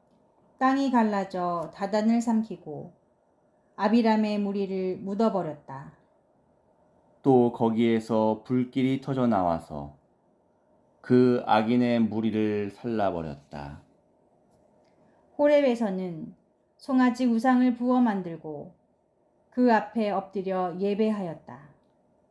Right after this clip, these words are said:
Speaker 2: 하느님을 섬기는 그들의 영광을 풀을 먹는 황소상과 바꾸어 버렸다.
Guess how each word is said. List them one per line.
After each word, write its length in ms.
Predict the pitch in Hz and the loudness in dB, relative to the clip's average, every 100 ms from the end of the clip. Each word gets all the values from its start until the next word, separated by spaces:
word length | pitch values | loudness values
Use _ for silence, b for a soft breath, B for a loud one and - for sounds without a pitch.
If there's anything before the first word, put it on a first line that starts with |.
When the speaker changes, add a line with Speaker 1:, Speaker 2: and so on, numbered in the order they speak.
| _ _ _ _ _ | _ _ _ _ _
Speaker 2:
하느님을 480 | - 127 131 123 127 | -2 2 6 6 4
섬기는 680 | 131 139 131 127 127 127 123 | 2 -2 0 2 2 2 0
그들의 460 | 127 117 123 123 | -2 0 2 2
영광을 680 | 113 104 104 95 90 80 73 _ _ _ _ _ _ _ _ - | 2 0 -2 -2 -4 -8 -12 _ _ _ _ _ _ _ _ -8
풀을 300 | 165 165 156 | 2 4 4
먹는 460 | 131 120 117 117 | 4 4 2 2
황소상과 1160 | 117 156 147 143 135 127 110 101 101 98 92 - _ _ | 0 -4 -4 -2 -4 -2 -2 0 2 2 -2 -8 _ _
바꾸어 500 | 98 - 107 95 87 | -12 -8 -4 -4 -4
버렸다. 600 | 87 78 71 - 71 71 | -8 -12 -12 -12 -14 -14